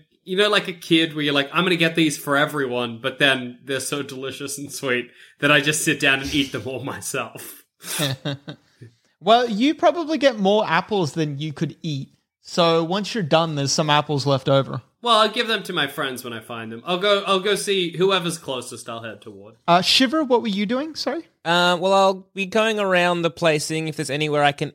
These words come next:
Speaker 3: enter the building.
Speaker 2: There is
Speaker 3: If not, I'm gonna break the chain.
Speaker 2: If you're looking around, you can see round the back near the pig pen, you can see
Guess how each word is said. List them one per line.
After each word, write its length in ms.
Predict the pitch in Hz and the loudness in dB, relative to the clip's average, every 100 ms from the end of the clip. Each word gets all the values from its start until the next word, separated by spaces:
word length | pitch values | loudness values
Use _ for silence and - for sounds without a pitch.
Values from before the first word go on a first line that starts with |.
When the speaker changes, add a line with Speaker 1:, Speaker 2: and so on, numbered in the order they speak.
| - | -8
Speaker 3:
enter 380 | 131 131 139 120 | -4 -4 -4 -6
the 120 | 113 | -6
building. 460 | 117 127 147 170 196 _ _ _ | -6 -6 -4 -6 -8 _ _ _
Speaker 2:
There 720 | 139 190 202 202 202 196 196 - - | 2 4 6 6 6 4 2 -6 -4
is 420 | 160 170 175 180 | 0 2 4 2
Speaker 3:
If 60 | 165 | 4
not, 200 | 160 147 | 4 4
I'm 80 | 135 | 2
gonna 120 | 131 | 0
break 300 | 101 131 120 | 2 2 2
the 80 | - | -4
chain. 380 | - 120 98 92 _ _ _ _ _ _ | -6 -4 -4 -6 _ _ _ _ _ _
Speaker 2:
If 160 | 147 156 | -16 -8
you're 100 | 180 | -6
looking 540 | 175 170 208 - 277 | -6 -4 -6 -6 -6
around, 920 | 233 160 143 143 131 123 135 185 214 - _ _ _ _ | -4 -4 -2 0 0 -2 -4 -6 -8 -14 _ _ _ _
you 240 | 160 208 | -2 0
can 220 | 233 294 269 | 0 -2 -2
see 540 | - - 190 180 180 | -2 0 2 0 -2
round 360 | 156 156 196 240 | -2 0 0 -2
the 60 | |
back 380 | 202 185 175 170 | 0 4 4 2
near 160 | 170 170 | -4 -2
the 80 | 160 | -2
pig 460 | - - 185 170 | -4 -2 0 0
pen, 400 | 156 143 131 175 - _ - | 0 0 0 -4 -10 _ -6
you 140 | 185 | -2
can 160 | 185 220 | 0 0
see 640 | - 247 240 240 240 - | 2 4 6 4 2 -4